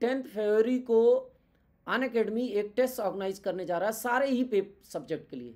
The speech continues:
सीएसआईआर के सारे ही सब्जेक्ट के लिए। आप भी इस टेस्ट को दे सकते हैं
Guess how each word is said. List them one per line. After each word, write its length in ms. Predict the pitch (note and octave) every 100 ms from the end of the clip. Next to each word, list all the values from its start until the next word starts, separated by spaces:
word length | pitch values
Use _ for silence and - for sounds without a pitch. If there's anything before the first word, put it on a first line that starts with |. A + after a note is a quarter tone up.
| -
सीएसआईआर 560 | - E3+ F3 F3 G3
के 120 | G3+ A3
सारे 320 | A#3 A3+ B3
ही 100 | A#3+
सब्जेक्ट 420 | A3+ D#3 F3+ -
के 60 | E3
लिए। 260 | F3 A3+ - _ _ _ -
आप 280 | F3+ A#3 -
भी 100 | C4+
इस 140 | B3+ -
टेस्ट 260 | A#3 A#3
को 100 | B3
दे 180 | F3+ G#3+
सकते 320 | A#3+ A3 - F#3+
हैं 280 | F3 G#3+